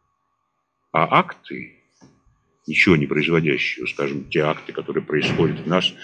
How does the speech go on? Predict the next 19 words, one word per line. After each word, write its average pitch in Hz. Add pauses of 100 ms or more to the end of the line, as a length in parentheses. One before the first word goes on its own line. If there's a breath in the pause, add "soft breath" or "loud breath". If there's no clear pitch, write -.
(200 loud breath)
в -
состоянии 85
недеяния, 78 (360 soft breath)
или 71
в -
состоянии 82
труда 80
жизни, 73
или 65
в -
состоянии 82
страдания, 80 (320 soft breath)
которое 67 (160)
стоит. 123 (3000)
Вот 80
э-, 98
эти 98
акты, 120
они 113